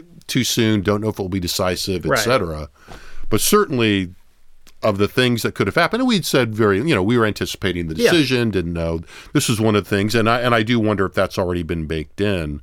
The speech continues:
Speaker 2: Mm-hmm, yeah.
Speaker 1: You know, and then I think the medium longer term, I, I, it, I just don't know at this point. And, and I think the other thing we should say below the state level is that, you know, I mean, I, I think this, this potentially is an issue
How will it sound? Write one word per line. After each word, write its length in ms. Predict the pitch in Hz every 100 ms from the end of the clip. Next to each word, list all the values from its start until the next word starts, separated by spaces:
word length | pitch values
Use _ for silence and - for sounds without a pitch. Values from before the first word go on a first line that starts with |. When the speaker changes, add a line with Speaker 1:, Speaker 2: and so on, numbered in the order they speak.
| -
Speaker 2:
Mm-hmm, 420 | 135 131 135 107 131
yeah. 140 | 113
Speaker 1:
You 80 | 240
know, 160 | 165
and 100 | 147
then 120 | 156 147
I 80 |
think 180 | 139 147
the 80 | 139
medium 400 | 123 127 123 113
longer 300 | 110 143 117
term, 400 | - 104 101 98
I, 160 | 95 101
I, 80 |
it, 440 | 104 110 120 113 - -
I 160 | 101
just 280 | 95 98 -
don't 240 | 104 107
know 200 | 101 131
at 120 | 107 -
this 180 | 69
point. 340 | - 78 71 85
And, 140 | 117
and 160 | 131 151
I 60 |
think 160 | 151 147
the 80 | 151
other 100 | 131
thing 160 | 120
we 80 | 110
should 200 | 104 92
say 240 | - 101 90
below 340 | 87 90 98
the 80 | 87
state 360 | - - 143 131
level 380 | 95 90 85 - - - - - - -
is 100 | 170
that, 120 | 208
you 100 | 214
know, 160 | 233 156
I 60 | 185
mean, 160 | 175
I, 160 | 160 156
I 80 | 147
think 220 | 151 165
this, 180 | 156 -
this 300 | - 143 - - - -
potentially 800 | - 127 113 139 151 - 147 139
is 240 | 135 120 107
an 140 | 98
issue 840 | 104 - - 113 110 107 104 101